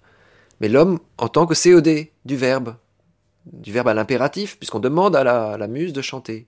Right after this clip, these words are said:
de raconter. Donc là, euh, la structure de la langue en français rend la chose un peu difficile. Ou sinon très acrobatique, un peu lourde. Et donc, bah, c'est pas grave, on tourne autrement. Et puis peut-être que ce mot très important, bah, il a,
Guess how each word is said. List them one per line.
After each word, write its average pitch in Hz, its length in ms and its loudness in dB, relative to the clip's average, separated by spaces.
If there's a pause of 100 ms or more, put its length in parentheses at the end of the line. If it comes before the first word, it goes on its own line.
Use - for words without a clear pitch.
(140)
de 110 80 -12
raconter. 110 480 -14 (560)
Donc 113 180 -8
là, 143 140 0
euh, 110 180 0
la 107 160 -2
structure 117 320 -8
de 107 60 2
la 104 40 2
langue 117 140 0
en 104 60 -4
français 131 400 -6
rend 107 100 -8
la 101 80 -8
chose 120 160 -10
un 104 60 -6
peu 127 120 -4
difficile. 123 560 -6 (1300)
Ou 107 160 -14
sinon 113 240 -6
très 110 200 -2
acrobatique, 104 600 -2
un 95 80 -6
peu 113 120 -6
lourde. 113 360 -4 (1080)
Et 98 520 -10
donc, 101 200 -10
bah, 92 140 -4
c'est - 120 -8
pas 82 80 -6
grave, 90 240 -6
on 101 60 -8
tourne 95 200 -6
autrement. 98 520 -2
Et 113 60 -4
puis 107 260 -8
peut-être - 400 -4
que 107 120 -8
ce - 120 -8
mot 110 200 0
très 113 320 0
important, 127 520 -4
bah, 120 120 -4
il 104 140 -2
a, 95 100 -4